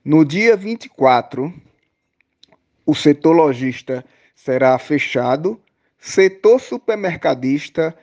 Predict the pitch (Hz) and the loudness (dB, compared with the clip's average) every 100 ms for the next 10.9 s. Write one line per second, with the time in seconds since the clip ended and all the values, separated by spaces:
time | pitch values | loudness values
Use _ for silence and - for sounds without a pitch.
0 | _ _ _ 143 131 127 170 196 - 220 | _ _ _ -2 0 4 4 2 -8 -14
1 | - 156 147 220 240 220 180 151 143 139 | -4 -6 -2 -2 -2 0 -2 0 -4 -2
2 | 139 127 131 151 - - _ _ _ _ | 0 4 4 2 -4 -20 _ _ _ _
3 | - 175 160 139 - 175 - - 202 202 | -6 0 0 0 2 0 0 -2 -2 -2
4 | - 139 117 123 - - _ _ _ 233 | -2 -2 0 -4 -4 -20 _ _ _ -6
5 | - - 247 143 131 - 127 139 170 135 | -6 2 2 4 0 -4 -4 -4 -6 -2
6 | 180 254 233 - - 147 - 139 147 170 | -2 0 -4 -4 -2 -2 -2 -2 -2 -4
7 | _ - - - 151 160 180 180 202 220 | _ -10 -10 2 4 4 2 -2 -4 -4
8 | _ 190 202 - 175 170 170 160 160 165 | _ -12 -12 -8 -8 -6 -2 -2 -2 -4
9 | 165 170 202 254 117 - _ _ _ _ | -2 -2 0 -2 -4 -6 _ _ _ _
10 | _ - 139 135 135 131 127 120 110 | _ -20 -4 2 6 6 4 0 -4